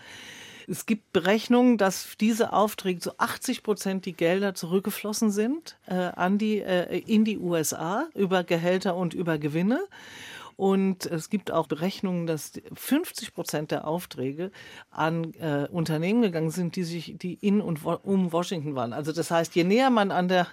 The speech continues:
<laughs> U-S-amerikanischen Regierung war, umso schneller war es. Ich möchte nur eins noch, das, also ich würde sagen, das ist auch eine Form von Extraktivismus von Hilfsgeldern,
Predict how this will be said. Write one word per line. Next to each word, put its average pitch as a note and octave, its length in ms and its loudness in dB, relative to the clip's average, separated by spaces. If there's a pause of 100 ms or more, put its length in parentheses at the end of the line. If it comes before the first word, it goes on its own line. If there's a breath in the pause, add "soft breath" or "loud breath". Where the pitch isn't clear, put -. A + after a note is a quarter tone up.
(180)
<laughs> - 240 -2
U-S-amerikanischen C#4+ 920 4
Regierung C#4 360 4
war, B3 140 2 (300 loud breath)
umso G3 420 6
schneller F3+ 420 4
war C#3+ 80 4
es. - 140 -2
Ich - 80 -14
möchte F3+ 240 2
nur F#3 120 2
eins G3+ 220 2
noch, G#3 140 0 (420 loud breath)
das, - 280 0 (340)
also E3 260 0
ich C4 240 0
würde G3+ 220 4
sagen, E3 420 0
das E3 160 -4
ist - 220 -4
auch F3+ 220 2
eine F3 200 -4
Form E3+ 220 -6
von D3 260 -6 (1500 soft breath)
Extraktivismus F3+ 920 0
von D#3+ 180 -4
Hilfsgeldern, B2 640 -4